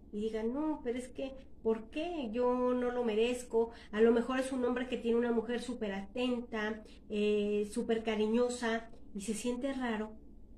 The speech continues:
y la rechaza. Entonces esto empieza a tener complicaciones en el matrimonio. Y la mujer dice, "Bueno, es que me rechaza porque tiene otra, porque ella no me quiere, porque no le gusto".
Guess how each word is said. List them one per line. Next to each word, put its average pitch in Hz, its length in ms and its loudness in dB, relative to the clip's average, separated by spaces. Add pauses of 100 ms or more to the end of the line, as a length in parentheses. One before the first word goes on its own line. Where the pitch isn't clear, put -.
(340)
y 208 120 0
la 208 160 2
rechaza. 208 640 -8 (720)
Entonces 262 380 2
esto 302 180 2
empieza 262 760 2
a 269 120 -2
tener 262 300 2
complicaciones 233 640 0
en 226 120 0
el 220 80 0
matrimonio. 214 800 0 (1200)
Y 262 180 0
la 262 140 2
mujer 247 340 0
dice, 240 540 2
"Bueno, 233 180 0
es 254 80 -6
que - 120 -2
me 269 120 0
rechaza 240 400 -2
porque 220 240 -6
tiene 214 300 2
otra, 226 520 -2 (560)
porque 220 260 4
ella 233 140 6
no 226 120 4
me 202 160 -2
quiere, 220 500 -2 (580)
porque 262 680 4
no 247 160 4
le 226 100 8
gusto". 226 640 -4